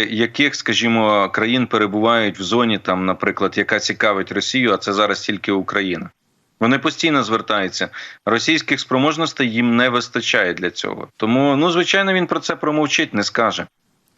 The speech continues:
Але це просто, тобто це намагання, м, знайти якусь мотивацію, якесь обґрунтування, щось таке розказати страшне.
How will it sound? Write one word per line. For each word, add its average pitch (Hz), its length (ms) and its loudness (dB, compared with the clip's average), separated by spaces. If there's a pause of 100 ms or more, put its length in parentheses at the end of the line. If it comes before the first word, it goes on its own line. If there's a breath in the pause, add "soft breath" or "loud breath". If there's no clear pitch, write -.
(120)
Але 202 260 2
це 220 220 -2
просто, 196 720 2 (440 loud breath)
тобто 165 420 2
це 190 280 0
намагання, 170 960 2
м, 117 560 -4
знайти 165 460 0
якусь 160 460 0
мотивацію, 147 960 2
якесь 139 400 0
обґрунтування, 143 920 2
щось 139 280 0
таке 139 300 -2
розказати 127 680 0
страшне. 113 680 0